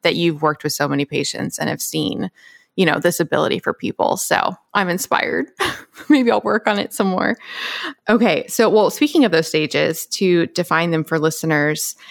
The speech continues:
did you come up with the three stages in the book based on all of the work that you've done with your patients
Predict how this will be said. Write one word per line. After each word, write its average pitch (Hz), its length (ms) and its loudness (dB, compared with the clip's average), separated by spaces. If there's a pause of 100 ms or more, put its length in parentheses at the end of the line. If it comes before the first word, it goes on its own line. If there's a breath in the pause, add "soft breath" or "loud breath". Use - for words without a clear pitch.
(340 loud breath)
did 202 220 -2
you 220 140 4
come 226 320 2
up 185 200 -2
with 196 120 -2
the 202 60 0
three 196 340 2
stages 196 520 0
in - 120 0
the 185 60 2
book 180 560 -2
based 180 360 0
on 170 320 2
all 160 160 2
of 160 140 -4
the 170 80 0
work 160 180 0
that 165 80 -2
you've 160 200 -8
done 160 340 0
with 160 260 -2
your 160 80 -2
patients 208 640 -6